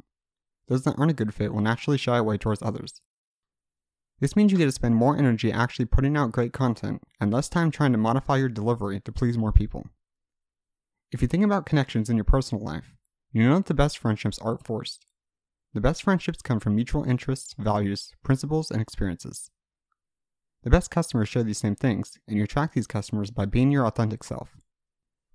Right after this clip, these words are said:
This isn't to say you should just do whatever you want without keeping others in mind, but it does mean you don't have to change your message and principles to please others. Three, personal branding gives you leverage.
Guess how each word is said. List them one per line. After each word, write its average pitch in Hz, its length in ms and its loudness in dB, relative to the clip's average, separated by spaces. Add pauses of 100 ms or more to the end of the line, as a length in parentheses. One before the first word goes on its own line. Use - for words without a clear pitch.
(180)
This 123 180 0
isn't 180 220 6
to 156 120 -2
say 143 160 4
you 131 120 4
should 110 120 -6
just 113 200 -2
do 120 120 6
whatever 113 220 4
you 95 120 0
want 104 260 2
without 120 280 2
keeping 123 260 2
others 101 220 0
in 95 120 0
mind, 110 400 -2 (320)
but 110 100 0
it 104 80 0
does 147 220 4
mean 135 160 8
you 120 80 6
don't 117 160 2
have 139 120 0
to 139 100 -6
change 135 280 2
your 147 80 4
message 117 320 2
and 101 140 -2
principles 107 400 0
to - 80 -8
please 107 260 0
others. - 400 -8 (1200)
Three, 127 260 4 (540)
personal 147 340 6
branding 120 280 8
gives 107 220 2
you 120 60 4
leverage. - 500 -4